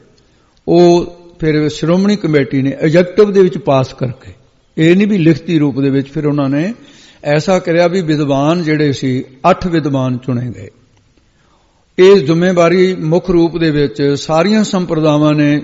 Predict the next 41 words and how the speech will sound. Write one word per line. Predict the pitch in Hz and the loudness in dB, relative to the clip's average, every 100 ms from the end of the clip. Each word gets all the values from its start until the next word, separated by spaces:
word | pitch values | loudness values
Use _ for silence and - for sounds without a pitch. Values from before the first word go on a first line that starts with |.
| 147 | -6
ਸ਼੍ਰੋਮਣੀ | - 160 165 185 | -2 0 2 0
ਕਮੇਟੀ | 185 151 151 151 | 0 -2 0 0
ਨੇ | 147 | -2
ਕਿਹਾ | - 143 135 131 135 - - _ _ - | -2 -2 -2 -2 -6 -16 -20 _ _ -12
ਸੰਤ | - 160 160 | -4 -2 0
ਗਿਆਨੀ | 160 156 156 | 0 2 0
ਗੁਰਬਚਨ | 143 143 156 185 | 0 -2 0 -2
ਸਿੰਘ | 151 160 | -2 -2
ਜੀ | 143 131 | 0 0
ਨੂੰ | 131 131 | 0 -2
ਵੀ | 156 | -4
ਮਹਾਰਾਜ | 147 143 151 160 | -2 0 0 -2
ਦੇਖੋ, | 147 147 160 165 | -2 -6 -4 -6
ਤੁਸੀਂ | 165 147 - 151 | -4 -6 -2 -2
ਹੋ | 156 | -2
ਵਿਦਵਾਨ, | 139 135 135 135 147 220 - _ _ _ _ - | -4 -2 -2 -2 -2 -6 -14 _ _ _ _ -6
ਵਿਦਵਾਨ | 117 151 156 160 180 | -2 0 0 2 0
ਇਹ | 202 | 0
ਨਹੀਂ, | 214 220 | 0 -2
ਵਿਦਵਾਨ | 151 160 160 160 185 | -2 -2 0 0 0
ਪੈਦਾ | 180 160 160 160 | 0 0 2 0
ਕਰਨ | 160 160 165 | 0 0 2
ਵਾਲੀ | 151 151 | 2 2
ਸ਼ਕਤੀ | - 135 - 135 | 0 -6 -4 -4
ਹੈ | 120 | -4
ਤੁਹਾਡੇ | 123 131 104 107 | -4 -8 -10 -14
ਵਿੱਚ। | 110 _ _ _ _ _ _ _ - | -18 _ _ _ _ _ _ _ -10
ਗੁਰਬਾਣੀ | 135 147 143 143 170 190 | -2 -2 0 0 0 -2
ਦੀ | 196 | -4
ਜਿੰਨੀ | 165 160 180 | -2 -2 -2
ਖੋਜ | - 170 180 | 0 2 2
ਤੁਹਾਡੀ | 180 151 123 156 | 0 -2 0 0
ਹੈ, | 180 | 0
ਪੰਥ | 175 160 160 | 0 -4 -2
ਵਿੱਚ | 165 170 160 | -4 -2 -2
ਅੱਜ | 147 | -2
ਕਿਸੇ | 151 131 147 | -4 -4 0
ਹੋਰ | 139 139 | 0 0
ਦੀ | 123 131 | -2 -2
ਨਹੀਂ | 123 139 | 0 -2
ਹੈ। | 107 | -4